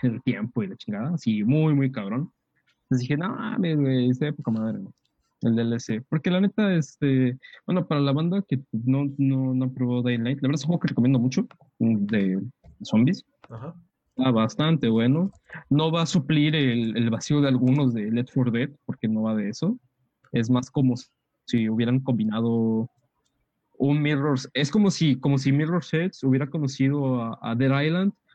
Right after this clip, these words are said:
Speaker 1: hubieran tenido una noche de pasión súper puerca, güey. Hubieran hecho de todo, hubieran escupido, güey. Se les pasó ahí un virus de papiloma humano, güey, y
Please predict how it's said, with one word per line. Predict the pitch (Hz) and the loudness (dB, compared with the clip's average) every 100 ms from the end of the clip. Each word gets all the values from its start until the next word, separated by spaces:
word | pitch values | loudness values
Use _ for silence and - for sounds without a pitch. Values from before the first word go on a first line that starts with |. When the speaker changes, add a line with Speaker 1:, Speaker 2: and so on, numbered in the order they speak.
| _ | _
Speaker 1:
hubieran | 139 147 | 0 0
tenido | 165 160 160 | 2 2 2
una | 165 | 0
noche | 156 139 | -2 -2
de | 170 | -2
pasión | 143 139 135 | 0 -2 -2
súper | 139 143 | -2 -4
puerca, | 139 151 156 175 | 0 -2 -2 -4
güey. | 165 170 180 - _ _ | -4 -4 -6 -10 _ _
Hubieran | 127 135 151 | 0 0 0
hecho | 143 | 0
de | 170 | -2
todo, | 135 156 165 175 | 0 0 0 0
hubieran | 170 143 160 | 0 -2 -4
escupido, | - 135 165 160 170 | -6 -2 0 2 0
güey. | 165 175 180 - _ _ | -2 -4 -4 -10 _ _
Se | - 123 | -4 -2
les | 120 | -2
pasó | - 127 147 147 | -4 -2 0 2
ahí | 156 160 | 2 2
un | 165 | 2
virus | 156 | 0
de | 160 | -2
papiloma | 139 131 127 143 | -4 0 2 2
humano, | 147 156 170 | 0 -2 -2
güey, | 170 190 | -2 -4
y | 127 117 | -2 -4